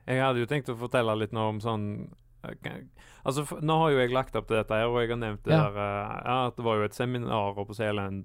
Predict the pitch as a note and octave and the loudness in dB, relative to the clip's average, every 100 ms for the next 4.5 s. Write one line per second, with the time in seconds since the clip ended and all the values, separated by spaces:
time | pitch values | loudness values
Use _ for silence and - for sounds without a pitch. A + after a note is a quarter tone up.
0 | - G#2 - G#2 F#2 F2+ G2+ F#2+ G2 G2 | -8 -8 -4 -4 -4 -6 -6 -4 -4 -6
1 | G2+ F#2+ G2+ - - - A#2 B2 B2+ A#2+ | -6 -6 -6 -10 -8 -8 0 2 2 -2
2 | C#3 B2 G#2 G2 A2+ G2+ G2 A#2 - - | -2 -2 -2 -2 -2 -2 -2 -2 -4 -2
3 | G#2+ C3 G#2 G#2 G#2 G#2 A2+ G#2+ G#2+ G2 | 0 2 0 0 -2 -2 -4 -4 -6 -6
4 | G2+ G2+ F#2+ F#2 | -4 -4 -4 -4